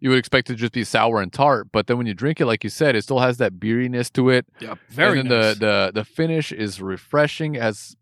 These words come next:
Speaker 1: it's lacking a little bit of carbonation to it, but has a little bit of, uh,
Speaker 2: <laughs>
Speaker 1: like, the citrusy notes that come
Speaker 2: So you
Speaker 1: through.
Speaker 2: would like a little bit more
Speaker 1: The
Speaker 2: crispness.
Speaker 1: cit-, not, it has enough crispness to it, but as, like, the citrusy notes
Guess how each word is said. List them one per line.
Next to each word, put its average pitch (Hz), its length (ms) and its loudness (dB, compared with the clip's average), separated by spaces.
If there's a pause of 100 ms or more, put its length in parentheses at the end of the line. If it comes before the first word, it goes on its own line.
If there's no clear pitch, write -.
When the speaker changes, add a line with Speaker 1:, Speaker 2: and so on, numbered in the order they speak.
(520)
Speaker 1:
it's 254 180 -4
lacking 233 320 2
a 170 40 0
little 151 120 2
bit 120 120 -2
of 101 60 -4
carbonation 92 680 -4
to 104 140 -2
it, 117 120 0 (460)
but 131 220 2
has 147 200 0
a 156 60 -2
little 156 200 2
bit 170 140 2
of, 143 140 -2
uh, 240 260 2 (400)
Speaker 2:
<laughs> 233 200 -8 (180)
Speaker 1:
like, 135 220 0
the 131 80 -6
citrusy 175 600 0
notes 165 260 2
that 160 120 2
come 151 260 -2
Speaker 2:
So - 80 0
you 165 140 6
Speaker 1:
through. 175 80 2
Speaker 2:
would 202 240 4
like 160 160 -2
a - 20 -8
little 135 180 -8
bit 117 60 -14
more 127 100 -8
Speaker 1:
The 131 100 4
Speaker 2:
crispness. - 220 0
Speaker 1:
cit-, 170 140 0 (180)
not, 202 240 2
it 170 60 2
has 208 160 2
enough 190 300 2
crispness 120 500 -2
to 104 180 0
it, 98 80 0
but 127 120 0
as, 139 280 0
like, 127 180 0
the 113 80 -4
citrusy 160 600 -2
notes 95 480 -2